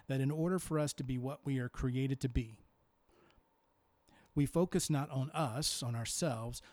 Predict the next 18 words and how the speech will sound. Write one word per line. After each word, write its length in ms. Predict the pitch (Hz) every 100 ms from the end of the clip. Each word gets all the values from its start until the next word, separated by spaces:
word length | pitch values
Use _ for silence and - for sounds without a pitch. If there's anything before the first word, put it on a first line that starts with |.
| -
but 100 | 139
upon 280 | 135 143 143
developing 600 | 120 113 139 165 165 160
the 100 | 131
strength 420 | - - 151 151
and 140 | - -
security 480 | 127 - 147 135
to 80 | 120
be 160 | 117 120
vulnerable 840 | 113 117 139 175 151 120 120 117 - _ _ _ -
to 100 | 127
a 60 |
holy 460 | 101 - 143 147 135
God 460 | 131 120 110 104 - _ _ _ _ _ _ _ -
and 160 | 131
to 80 | - -
other 180 | 120 120
persons 720 | - 117 - 120 120 -